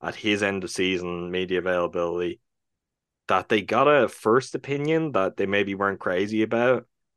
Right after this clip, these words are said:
and said, "Let's go get a second opinion." And the second opinion, in fact, ended up much worse. That's kind of what it feels like. Um, I don't know, but that's,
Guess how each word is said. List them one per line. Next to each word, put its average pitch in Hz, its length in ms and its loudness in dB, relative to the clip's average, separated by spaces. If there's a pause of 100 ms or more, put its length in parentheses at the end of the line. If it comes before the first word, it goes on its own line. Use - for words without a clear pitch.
(500)
and 95 140 -4
said, 98 180 0
"Let's 101 200 0
go 104 160 4
get 92 120 2
a 90 40 0
second 95 340 -4
opinion." 101 400 -2
And 92 100 -6
the 98 60 0
second 98 320 -2
opinion, 95 380 -2
in 82 80 -10
fact, - 320 -6
ended 92 240 -2
up 90 180 -2
much 92 280 -6
worse. 123 600 -4 (640)
That's - 240 -6 (160)
kind 143 240 2
of 135 60 6
what 113 160 4
it 92 60 0
feels 151 520 4
like. 87 380 0 (760)
Um, 98 540 -2 (1000)
I 156 120 4
don't 160 180 4
know, 113 320 4
but 113 180 2
that's, - 440 0